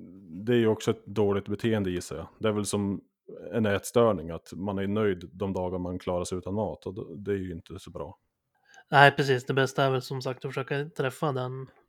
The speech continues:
Speaker 1: Ja.
Speaker 2: det, det de, det de har satt upp.
Speaker 1: Ja, och vi är ju på jakt efter en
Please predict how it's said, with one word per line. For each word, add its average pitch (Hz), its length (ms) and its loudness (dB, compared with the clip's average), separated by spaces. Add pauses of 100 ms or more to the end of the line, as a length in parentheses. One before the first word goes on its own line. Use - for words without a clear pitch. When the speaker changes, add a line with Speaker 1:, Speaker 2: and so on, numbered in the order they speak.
(560)
Speaker 1:
Ja. 92 280 0
Speaker 2:
det, 156 120 2
det 147 200 4
de, 131 260 0
det 143 100 4
de 127 160 2
har 127 80 2
satt 127 220 -4
upp. 135 140 -6 (1000)
Speaker 1:
Ja, 95 200 4
och 113 260 4
vi 110 360 4 (180)
är 120 80 4
ju 110 80 4
på 107 120 2
jakt - 260 2
efter 104 240 0
en 98 160 -2